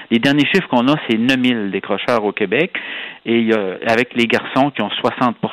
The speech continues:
cent plus de chances de décrocher que les filles. Ça, c'est ce qu'on a, là. Euh, vous savez, on serait nettement plus confortable, là, comme parents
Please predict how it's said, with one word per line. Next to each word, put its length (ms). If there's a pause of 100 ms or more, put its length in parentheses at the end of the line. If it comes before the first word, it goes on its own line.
(120)
cent 220
plus 200
de 120
chances 320
de 80
décrocher 480
que 120
les 100
filles. 340 (100)
Ça, 160
c'est 100
ce 100
qu'on 320
a, 180
là. 400
Euh, 160 (920)
vous 120
savez, 180
on 140
serait 160
nettement 320
plus 100
confortable, 840
là, 200
comme 160
parents 480